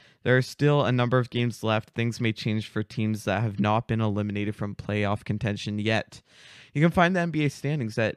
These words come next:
N B A dot com slash standings, and let's go into some news here. Uh, uh, more bad news for the N B A. Ratings have dropped another <laughs> thirteen percent this season alone. Uh, yeah, that, that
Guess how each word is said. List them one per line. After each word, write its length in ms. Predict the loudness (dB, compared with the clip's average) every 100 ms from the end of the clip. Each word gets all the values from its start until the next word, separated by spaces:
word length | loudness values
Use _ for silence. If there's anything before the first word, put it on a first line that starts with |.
| -4
N 140 | -4
B 160 | -2 -2
A 20 |
dot 180 | -2 -6
com 400 | -4 -4 -2 -4
slash 320 | -2 0 0
standings, 600 | -2 -2 0 0 -4 -6 -4
and 280 | -2 0 -2
let's 220 | -4 -4
go 220 | -2 0
into 420 | 0 -6 -4 -6
some 320 | -6 -6 -4 -2
news 240 | -2 -2
here. 220 | -6 -8 _ _ _ _ _ _ _ _ _ _ _ _ _ _ 0
Uh, 440 | 2 2 2 -2 -2
uh, 120 | -4 -4
more 340 | 0 6 6
bad 200 | 8 6
news 200 | 4 0
for 80 | -4
the 140 | -2
N 100 | 0
B 240 | 0 0 0
A. 60 |
Ratings 420 | 0 0 2 2 0
have 140 | 0
dropped 260 | 2 2 2
another 280 | 2 2
<laughs> 20 | 0
thirteen 580 | 0 -2 -2 0 0
percent 540 | 2 -2 0 -4 -2 0
this 180 | 0 0
season 400 | -4 -4 -2 -2
alone. 560 | -2 -4 -4 -4 -4 -8 _ _ _ _ -4
Uh, 680 | 0 2 2 0 -2 -4 -8 -12 _ _ _ -10
yeah, 200 | -10 -10 _ -12
that, 160 | -12 -12 -6
that 180 | -6